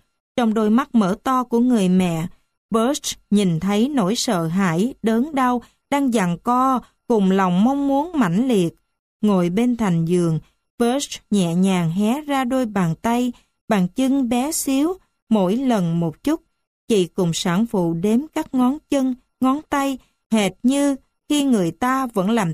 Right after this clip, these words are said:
thế với bất kỳ một trẻ sơ sinh nào. Người mẹ rụt rè.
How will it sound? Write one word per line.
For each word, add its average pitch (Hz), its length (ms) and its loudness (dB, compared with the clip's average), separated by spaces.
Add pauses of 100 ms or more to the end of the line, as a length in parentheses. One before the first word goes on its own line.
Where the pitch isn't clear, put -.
thế 233 440 0
với 277 100 -2
bất 320 280 -6
kỳ 175 240 2
một 165 280 -6
trẻ 180 260 -2
sơ 269 280 -4
sinh 269 340 -2
nào. 170 360 0 (960)
Người 208 180 4
mẹ 175 440 2
rụt 190 140 0 (160)
rè. 175 360 0